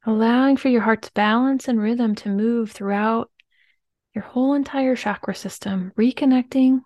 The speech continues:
and realigning. As you breathe in, let's fill the front and back of your heart chakra with your heart's energy, flowing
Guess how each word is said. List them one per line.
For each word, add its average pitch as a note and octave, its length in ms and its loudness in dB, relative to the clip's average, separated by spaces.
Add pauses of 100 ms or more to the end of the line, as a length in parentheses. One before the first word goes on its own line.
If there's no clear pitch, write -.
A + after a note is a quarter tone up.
(120)
and A3 140 -8
realigning. G3+ 720 0 (2500)
As C4+ 180 2
you D4 120 4
breathe D4+ 360 4
in, D4+ 180 4
let's B3+ 180 0
fill C#4+ 180 -2
the D4+ 120 2
front C#4+ 520 0
and A#3+ 160 6
back G#3+ 280 -2
of G#3+ 100 -2
your G#3 100 0
heart G3+ 240 -4
chakra G#3 560 -6 (420)
with - 140 -16
your A3+ 120 2
heart's G#3+ 300 -2
energy, G3+ 640 0 (2000)
flowing C#4 580 4